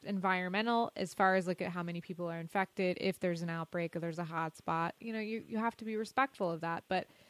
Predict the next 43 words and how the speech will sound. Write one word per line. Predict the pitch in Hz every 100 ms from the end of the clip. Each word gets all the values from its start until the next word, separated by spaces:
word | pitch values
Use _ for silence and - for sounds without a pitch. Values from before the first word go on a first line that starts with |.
| - _ -
you | 349
know, | 269 269 - _ _ -
it | 269
is | 294 330 240
nice | 247 226 214 -
to | -
say | 196 214 196 190
that | 190 - -
some | 208
restaurants | 196 202 208 190 -
you | 208
couldn't, | - 220 -
yes, | 214 190 180 190
you |
can | 180 185
go | 190
do | 180 175
outdoor | 170 170 180 165
dining, | 165 160 165 - 175 -
but, | 185 - -
you | 233
know, | 208
you, | 190 190 - -
there's | 185 180 - _ _ _ _ _ -
gonna | 208 202
be | 208 214
limitations | 202 208 - 202 208 - 170 -
to | 170
that, | 165 165 165 -
and | - 185 170
people | - 185 175
have | 180 -
to, | 185 - _ -
and | 233
you | 277 294
said | 254 233
this | 220 -
before, | 226 - 165 165 170 _ _ _ _
people | 277 302
have | 302 247
been | 233
very | 220 214
respectful. | 208 202 180 175 - 208 226